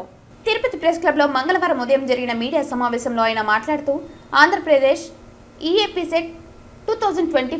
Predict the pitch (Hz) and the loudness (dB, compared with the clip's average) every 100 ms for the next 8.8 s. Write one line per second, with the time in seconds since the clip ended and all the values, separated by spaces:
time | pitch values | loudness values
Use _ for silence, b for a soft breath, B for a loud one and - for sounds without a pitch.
0 | 302 269 302 294 320 392 359 247 214 208 | 0 2 2 4 2 2 0 0 -2 -4
1 | 285 294 247 330 - 269 302 330 349 294 | -2 -2 -2 -4 4 4 4 -2 -2 0
2 | 277 277 247 233 269 339 294 277 262 269 | 2 0 -2 0 -2 -2 0 0 0 0
3 | 240 240 269 247 370 359 320 330 339 - | 0 -2 -4 -4 -4 2 2 2 -4 -4
4 | 226 240 240 294 294 220 214 269 269 277 | 2 2 4 -2 -2 -2 0 0 -2 0
5 | 294 285 277 269 - B B B 294 285 | -2 0 -2 -2 -6 B B B -8 0
6 | 427 403 285 339 285 254 247 254 294 320 | 2 2 2 -2 2 2 2 0 2 0
7 | 285 285 302 254 285 359 339 226 254 285 | 2 2 4 4 4 2 0 -2 -2 -2
8 | 247 240 247 240 220 277 311 233 | -2 -2 -2 0 0 0 0 -2